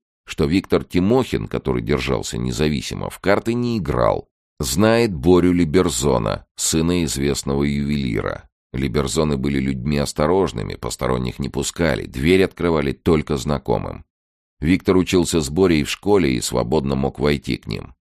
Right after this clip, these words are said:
"Тебе ничего не надо делать", — сказал Толик. "Позвони в дверь и скажи, что это ты. Дальше моё дело".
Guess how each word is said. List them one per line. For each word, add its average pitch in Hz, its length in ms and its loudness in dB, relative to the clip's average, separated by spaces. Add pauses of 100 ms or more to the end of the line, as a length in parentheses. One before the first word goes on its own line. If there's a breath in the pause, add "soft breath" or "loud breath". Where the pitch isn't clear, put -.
(580)
"Тебе 76 260 0
ничего 113 580 0
не 117 140 0
надо 107 380 0
делать", — 107 540 0
сказал 52 420 -6
Толик. 52 420 -6
"Позвони 117 480 0
в 110 80 -4
дверь 107 400 2
и 85 80 2
скажи, 95 460 -2
что 98 200 2
это 98 240 2
ты. 73 360 -2
Дальше 98 420 0
моё 107 380 2
дело". 55 440 -2